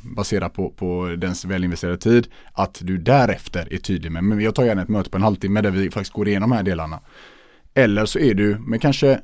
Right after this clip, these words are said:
väldigt hög relevans med låg hitrate, där du är tydlig med att "Vi jobbar med, eller jag jobbar med X, Y och Z och det här är vad jag vill om jag får låna in tjugo minuter i, i kommande vecka."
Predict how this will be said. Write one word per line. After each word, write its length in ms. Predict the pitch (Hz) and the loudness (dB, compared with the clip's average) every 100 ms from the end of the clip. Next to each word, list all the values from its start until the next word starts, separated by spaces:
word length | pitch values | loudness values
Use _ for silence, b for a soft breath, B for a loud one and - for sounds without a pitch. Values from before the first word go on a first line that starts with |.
| - | -2
väldigt 260 | 139 127 120 | 2 4 4
hög 280 | 143 135 135 | 4 6 6
relevans 500 | 135 127 143 165 - | 6 6 4 2 2
med 120 | 117 | 4
låg 220 | 117 101 | 4 4
hitrate, 360 | 120 - 113 113 | 0 -2 -2 -2
där 120 | 113 | -2
du 60 | |
är 40 | 104 | -2
tydlig 320 | - 104 90 | 0 0 2
med 160 | 95 95 | 0 0
att 160 | 95 B B B B - | -2 B B B B -4
"Vi 120 | 107 | 2
jobbar 280 | 113 95 98 | 4 4 4
med, 220 | 98 95 | 2 2
eller 160 | 78 107 | 0 2
jag 140 | 110 | 4
jobbar 200 | 104 92 | 4 2
med 140 | 95 95 | 0 0
X, 220 | 104 - | -4 -4
Y 60 | 95 | -4
och 60 | |
Z 460 | - 127 110 131 131 | 2 2 2 2 2
och 200 | - 107 | 0 0
det 80 | 110 | 0
här 160 | 101 | 0
är 80 | 90 | -2
vad 120 | 85 | -4
jag 80 | 85 | -4
vill 240 | 87 78 - | -4 -6 -10
om 200 | - 92 | -4 -2
jag 120 | 87 | -2
får 80 | - | -4
låna 240 | 87 82 | -6 -6
in 140 | 82 80 | -8 -8
tjugo 240 | - 80 | -6 -6
minuter 340 | 82 78 - 80 | -8 -8 -10 -10
i, 180 | 78 | -10
i 20 | 90 | -10
kommande 280 | 82 80 | -10 -8
vecka." 280 | 80 - 80 | -10 -12 -16